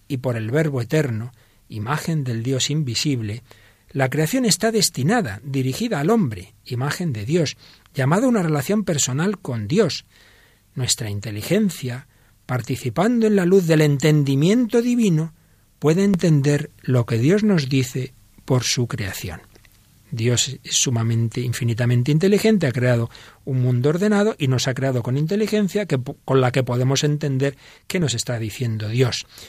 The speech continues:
Pero también nos ha creado con amor, con bondad. Salida de la bondad divina,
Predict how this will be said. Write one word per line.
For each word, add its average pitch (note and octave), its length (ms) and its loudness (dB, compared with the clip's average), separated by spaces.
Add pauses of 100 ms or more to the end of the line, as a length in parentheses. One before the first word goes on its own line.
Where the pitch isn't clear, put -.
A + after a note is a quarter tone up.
(140)
Pero B3+ 200 2
también G#3+ 440 2 (460)
nos B2+ 160 -2
ha A#2+ 60 -4
creado C#3 280 2
con B2 140 -2
amor, C3 340 2
con A#2 180 -4
bondad. G#2+ 400 -4 (200)
Salida D#3 560 0
de B2 60 0
la G#2+ 120 -4
bondad A2 360 -4
divina, E3 440 2